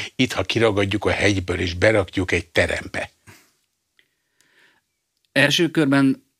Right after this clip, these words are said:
Speaker 2: amennyire én emlékszem a-, az én tanulmányaimból, ennek azért egy ilyen, ilyen edzős oldala is volt. Tehát a-, amikor rossz idő volt, ugye a hegyen nem lehet mindig kint mászni, a szabad sziklán sem lehet mindig mászni, szakad az eső, szakad a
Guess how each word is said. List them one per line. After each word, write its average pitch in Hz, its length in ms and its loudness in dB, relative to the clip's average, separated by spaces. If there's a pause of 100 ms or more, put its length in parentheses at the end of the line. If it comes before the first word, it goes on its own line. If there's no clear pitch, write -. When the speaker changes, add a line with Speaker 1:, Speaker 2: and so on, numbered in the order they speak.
(180)
Speaker 2:
amennyire 131 380 4
én 117 180 2
emlékszem 131 640 0
a-, 123 220 -6
az 123 80 -2
én 127 120 2
tanulmányaimból, 117 960 0
ennek 120 380 -2
azért 113 340 -2
egy 110 160 -2
ilyen, 113 240 0
ilyen 120 180 0
edzős 110 600 -2 (100)
oldala 101 400 -2
is 92 180 -4
volt. 92 220 -10
Tehát 104 180 -8
a-, 107 260 -2
amikor 123 440 -2
rossz 110 220 -4
idő 98 220 -2
volt, 95 200 -4
ugye 101 180 -2
a - 20 -2
hegyen 117 200 -2
nem 113 120 -2
lehet 104 160 -4
mindig 95 220 -6
kint 92 240 -6
mászni, 92 300 -6
a 98 60 -6
szabad 107 280 -4
sziklán 101 300 -8
sem 95 180 -4
lehet 92 200 -6
mindig 90 200 -6
mászni, 92 280 -6
szakad 113 260 -4
az 92 100 -4
eső, 95 180 -6
szakad 95 300 -10
a 90 40 -10